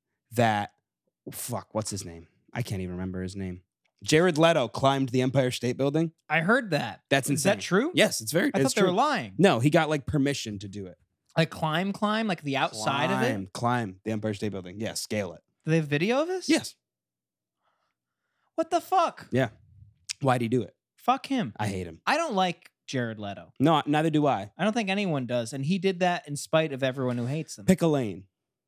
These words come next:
Speaker 2: Pick a lane. And this is not the right lane,
Speaker 1: No.
Speaker 2: climbing the Empire State Building,
Speaker 1: Wrong
Speaker 2: let me
Speaker 1: lane.
Speaker 2: tell you what.
Speaker 1: <laughs> Wrong lane.
Speaker 2: Wrong
Speaker 1: There's
Speaker 2: bad
Speaker 1: people who
Speaker 2: lane.
Speaker 1: probably are really good climbers that would much rather,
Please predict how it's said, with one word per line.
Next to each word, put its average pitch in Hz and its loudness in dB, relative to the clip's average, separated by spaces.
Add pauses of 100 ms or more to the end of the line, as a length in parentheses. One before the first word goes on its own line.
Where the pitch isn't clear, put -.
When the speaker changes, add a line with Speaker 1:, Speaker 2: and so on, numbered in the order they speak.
(240)
Speaker 2:
Pick 185 -2
a 190 0
lane. 135 -4 (600)
And 147 -2
this 190 0
is 165 -2
not 156 0
the 139 0
right 127 2
lane, 117 -8
Speaker 1:
No. 147 4
Speaker 2:
climbing 139 4
the 131 0
Empire 127 -4
State 120 -10
Building, 127 -4
Speaker 1:
Wrong 151 2
Speaker 2:
let 131 0
me 120 0
Speaker 1:
lane. 110 0
Speaker 2:
tell 110 -8
you 113 2
what. 107 -14
Speaker 1:
<laughs> - -20
Wrong 143 0
lane. 131 0 (160)
Speaker 2:
Wrong 196 4
Speaker 1:
There's 180 4
Speaker 2:
bad 170 4
Speaker 1:
people 190 4
who 175 6
Speaker 2:
lane. 151 2
Speaker 1:
probably 160 4
are 139 0
really 139 2
good 123 -2
climbers 113 -2
that 101 -8
would 101 -6
much 107 -4
rather, 98 -4